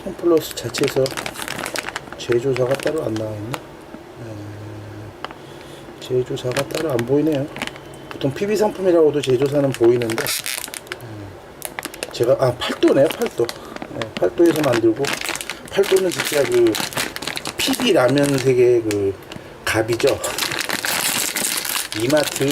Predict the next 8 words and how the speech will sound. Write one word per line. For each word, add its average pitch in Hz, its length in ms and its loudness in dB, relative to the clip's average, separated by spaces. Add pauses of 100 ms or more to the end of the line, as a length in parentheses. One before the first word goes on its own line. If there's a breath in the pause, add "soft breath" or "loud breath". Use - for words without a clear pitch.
(200)
지에스 147 380 2
이십오 127 380 0 (420)
안 - 120 -2
들어가는 139 300 2
데가 117 160 0
없습니다. 110 400 -2 (2000)
면, 165 340 -2
뭐, 143 180 -4